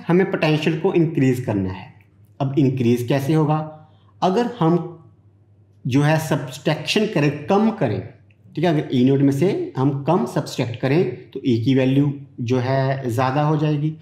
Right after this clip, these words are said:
अब अगर सीएल की concentration को हम कम कर दें, ठीक है, if we decrease the concentration of सी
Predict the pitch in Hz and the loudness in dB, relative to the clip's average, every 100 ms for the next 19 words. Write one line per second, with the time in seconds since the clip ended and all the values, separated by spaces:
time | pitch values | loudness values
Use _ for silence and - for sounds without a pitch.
0 | - - - - - - _ - 196 214 | -20 -20 -20 -20 -20 -20 _ -2 -2 0
1 | 254 - - _ _ _ _ _ - 165 | -4 -8 -20 _ _ _ _ _ 0 0
2 | 247 - 180 190 185 190 170 143 165 165 | 0 -2 0 2 2 0 2 2 2 2
3 | 156 147 156 143 - 160 135 143 160 - | 0 2 2 0 2 2 2 2 2 -2
4 | - - - 175 220 - 147 117 113 - | -10 -18 -4 0 0 2 0 0 -4 -8
5 | - _ _ _ _ - 190 139 123 151 | -12 _ _ _ _ -4 0 0 4 4
6 | 127 131 - 139 131 160 202 233 - 135 | 4 -2 -2 2 4 4 2 -2 0 -2
7 | 120 139 123 113 107 - 113 110 135 175 | 0 0 0 -2 -2 -2 -4 0 -2 -2
8 | - - - - | -10 -18 -20 -2